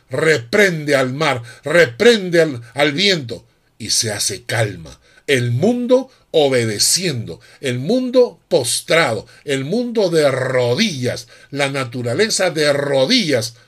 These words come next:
ante su creador. Cuando la voz de Dios habla, el mundo obedece. La pregunta es esta.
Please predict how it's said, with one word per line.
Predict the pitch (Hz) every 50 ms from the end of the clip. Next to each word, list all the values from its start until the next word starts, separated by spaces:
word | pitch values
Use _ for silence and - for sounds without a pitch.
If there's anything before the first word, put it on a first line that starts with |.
| _ _ _
ante | - 143 139 127 123 117 117 127 120
su | 117 - - 160 127 117
creador. | - 139 135 131 131 131 143 139 117 90 - _ _ _ - _ _
Cuando | - 139 127 123 123 131 123
la | 123 117 107 107
voz | 110 151 240 254 233 165 143
de | 147 127 135
Dios | 135 147 151 123 117 -
habla, | 156 120 110 104 92 90 85 _ _ _ _ -
el | 151 139 123 123 117
mundo | 120 165 240 269 254 240 226 240 247 262 220 - _ _ _ _
obedece. | - - 190 185 - - 113 139 151 139 - - - 85 73 - _ _ _ _ _ _ _ _ _ _ _ _ _ _ _ _ _ _ _ _ _ _ _ _ _ _ _ _ _ _ _ _ _ _ _ _ _ _ _ _ _ _ _ _ _ _ _ _ _
La | - 113 117 113
pregunta | 123 113 131 151 165 170 - 160
es | 147 -
esta. | 185 180 180 - - 80 -